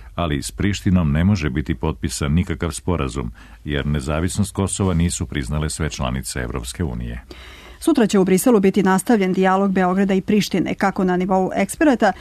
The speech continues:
Speaker 2: tako i između vođa pregovaračkih timova. U dosadašnjem toku razgovora rešeno je pitanje predsjedavanja ceftom, a očekuje se da će na sastanku koji sledi biti postignut dogovor o matičnim knjigama.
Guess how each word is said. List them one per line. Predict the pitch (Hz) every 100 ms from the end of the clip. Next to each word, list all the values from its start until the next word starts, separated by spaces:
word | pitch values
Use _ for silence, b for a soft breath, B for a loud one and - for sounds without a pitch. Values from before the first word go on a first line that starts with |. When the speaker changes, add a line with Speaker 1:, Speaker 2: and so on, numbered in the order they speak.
| B B
Speaker 2:
tako | 277 302
i | 254
između | 233 196 180
vođa | 190 190 190
pregovaračkih | 214 208 180 180 175 - 185
timova. | - 190 180 - - B B B
U | 226
dosadašnjem | 247 277 285 269 196
toku | 185 185 196
razgovora | 180 196 247 240 214
rešeno | 196 226 202 180
je |
pitanje | 180 202 - 208 190 180
predsjedavanja | 185 196 185 185 208 202
ceftom, | - 220 - - - B B
a | -
očekuje | 190 185 196 240 262
se | 262 240
da | 175
će | 156 175
na | 160
sastanku | 180 160 180 240 240
koji | - -
sledi | - 190 214
biti | 233 294
postignut | 285 214 - 254 190 -
dogovor | 185 180 190 196 214
o |
matičnim | 214 180 190 185 202 196
knjigama. | - 196 - 147